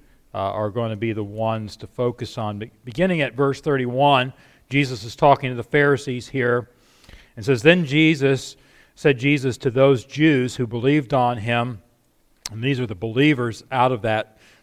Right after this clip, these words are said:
setting where he's talking to the Pharisees, uh, "Then are ye my dis-, if ye continue in my word, then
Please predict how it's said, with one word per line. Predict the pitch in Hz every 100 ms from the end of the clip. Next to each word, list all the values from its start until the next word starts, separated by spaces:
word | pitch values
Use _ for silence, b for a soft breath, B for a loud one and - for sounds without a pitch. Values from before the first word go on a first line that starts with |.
| -
setting | - - 147 127 120 117 123 127 _
where | 131 113
he's | 113 -
talking | 123 123 117
to | 107
the |
Pharisees, | 123 117 110 117 113 - B B B B B B -
uh, | 98 98
"Then | 139 170
are | 170 160 151
ye | 147 160
my | 147 139
dis-, | 131 120 - -
if | 135 135
ye | 139 131
continue | 123 - 120 - 196 254 233 156
in | 139
my | 127 123
word, | 123 123 123 123
then | 117 101 156 202